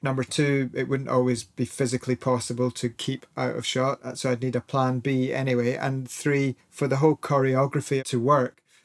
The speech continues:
it was essential that a number of key crew could hear the dialogue live wherever they were stationed. And I would need to be able to broadcast the live mix to the director, camera crew, special effects,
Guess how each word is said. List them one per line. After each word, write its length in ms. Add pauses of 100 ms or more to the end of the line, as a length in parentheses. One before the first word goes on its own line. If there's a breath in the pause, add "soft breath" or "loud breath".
it 140
was 120
essential 460
that 160
a 20
number 280
of 160
key 340
crew 400
could 220
hear 300
the 100
dialogue 580
live 680
wherever 360
they 140
were 140
stationed. 640 (160)
And 160
I 100
would 140
need 240
to 140
be 100
able 160
to 140
broadcast 920
the 160
live 380
mix 440
to 420 (100)
the 80
director, 920
camera 400
crew, 560 (280)
special 440
effects, 800